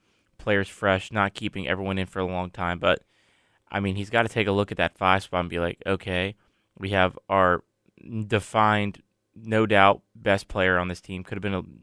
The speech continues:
mid, uh, second-round pick in last year's N B A draft." And then we have Dylan Cardwell, three or four-time N B A draft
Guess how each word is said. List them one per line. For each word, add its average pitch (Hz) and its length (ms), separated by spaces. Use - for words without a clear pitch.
mid, 104 380
uh, 98 180
second-round 98 520
pick - 180
in 98 80
last 92 220
year's 95 140
N 95 100
B 90 120
A 85 120
draft." 90 600
And 117 240
then 101 100
we 98 80
have 95 140
Dylan 98 240
Cardwell, 92 500
three 113 300
or 107 60
four-time 104 500
N 101 140
B 98 120
A 95 100
draft 95 500